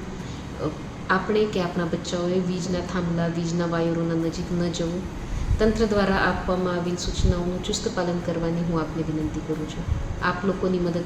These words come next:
કરવા માટે અમને મદદ કરજો. અ, ઘણા લોકોએ મને પ્રશ્ન પૂછ્યા હતા કે આવતીકાલના શ-, નિશાળનું શું છે.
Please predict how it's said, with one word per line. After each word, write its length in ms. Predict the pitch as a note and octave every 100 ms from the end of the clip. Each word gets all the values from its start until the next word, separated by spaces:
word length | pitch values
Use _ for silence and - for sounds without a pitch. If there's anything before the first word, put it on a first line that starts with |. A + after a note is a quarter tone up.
| -
કરવા 240 | F3 F3
માટે 320 | E3+ E3+ A3
અમને 260 | A#3+ F#3 E3+
મદદ 260 | D#3+ D3+ D3 -
કરજો. 240 | - - - - - - - - - F3
અ, 80 |
ઘણા 300 | F3+ G3+ G#3+
લોકોએ 340 | A3 G3+ G#3 G3
મને 180 | F#3+ F#3
પ્રશ્ન 320 | F#3+ F#3 G3
પૂછ્યા 360 | - F#3+ A#3
હતા 240 | A3+ F#3 F3+
કે 160 | - E3+
આવતીકાલના 560 | E3 F3+ - E3 E3+
શ-, 240 | E3+ - F3+
નિશાળનું 500 | F3 - E3+ E3+ E3+
શું 220 | - G#3+
છે. 200 | -